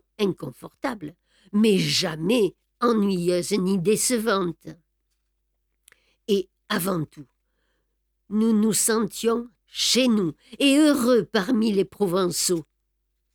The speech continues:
Maurice apporta des verres de marque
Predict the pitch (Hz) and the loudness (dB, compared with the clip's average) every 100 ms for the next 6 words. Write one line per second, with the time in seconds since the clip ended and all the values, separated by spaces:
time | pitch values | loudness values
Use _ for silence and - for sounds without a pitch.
0 | _ _ _ _ _ _ _ 180 196 233 | _ _ _ _ _ _ _ -2 -2 0
1 | 233 - - 170 156 _ _ _ - 208 | -2 -4 -6 -8 -10 _ _ _ -10 -8
2 | - 185 - 175 175 180 175 190 165 - | -6 -8 -6 -6 -4 -4 -2 -2 -4 -8
3 | 165 _ _ _ 165 190 180 202 226 - | -12 _ _ _ -6 -4 0 -2 -2 -8
4 | _ _ | _ _